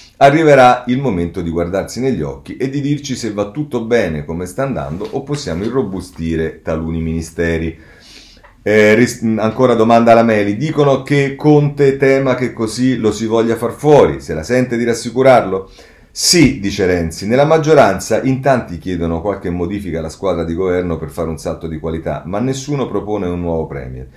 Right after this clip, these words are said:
Detto questo, per me il tema non sono i ministri da cambiare, ma dove portiamo il paese nei prossimi ventiquattro mesi, come facciamo a far funzionare ciò che non funziona, come definiamo regole condivise, costituzionali e non, come creiamo posti di lavoro.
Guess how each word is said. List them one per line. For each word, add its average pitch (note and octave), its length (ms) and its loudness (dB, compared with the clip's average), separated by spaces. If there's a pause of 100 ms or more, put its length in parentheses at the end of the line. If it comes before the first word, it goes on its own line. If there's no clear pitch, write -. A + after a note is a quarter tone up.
(380)
Detto D3 440 2
questo, G2+ 400 -2
per A#2+ 160 -4
me A#2 100 0
il G2+ 160 -4
tema E2+ 300 -2
non G2 180 -6
sono A2 300 -4
i D#2+ 80 -4
ministri E2+ 500 -6
da D2+ 140 -6
cambiare, D#2+ 560 -4
ma G2 140 -4
dove A#2+ 260 -4
portiamo G2+ 400 -6
il F#2+ 60 -8
paese F2+ 340 -4
nei D#2+ 100 -4
prossimi D#2+ 460 -8
ventiquattro D2+ 560 -10
mesi, G#2 320 -2
come D2 200 -8
facciamo D2 360 -10
a - 20 -10
far D2 160 -14
funzionare D#2 540 -10
ciò D2+ 160 -12
che D#2 80 -10
non D2+ 160 -8
funziona, E2 580 -4 (220)
come C3 240 0
definiamo A#2 460 -2
regole G2+ 300 -2
condivise, F2+ 540 -4
costituzionali E2+ 800 -8
e G#2+ 40 -4
non, G2+ 380 -4 (220)
come A2+ 260 0
creiamo F#2+ 460 0
posti G2+ 400 -6
di F#2+ 120 -4
lavoro. G#2+ 600 2